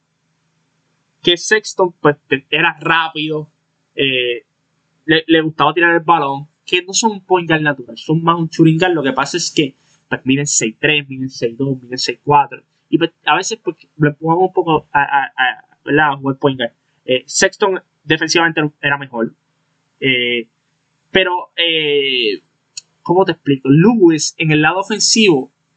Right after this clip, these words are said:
tiene mejor, eh, es más rápido, no, no diría más rápido, sino que ataca el, el, el, el canasto con, con facilidad,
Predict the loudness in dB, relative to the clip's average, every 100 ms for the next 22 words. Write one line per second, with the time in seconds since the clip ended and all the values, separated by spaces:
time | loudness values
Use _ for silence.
0 | _ _ 0 0 0 -4 -4 -2 -2 -2
1 | -4 -4 0 -2 -2 -4 -2 2 2 0
2 | -6 -8 -4 -4 0 0 2 2 0 -2
3 | 0 0 0 -2 0 0 0 -2 -4 -4
4 | -8 -6 -2 -2 0 -4 -2 -2 -2 -2
5 | -2 -4 -6 -4 -4 -8 _ -6 0 -2
6 | 0 -2 0 -2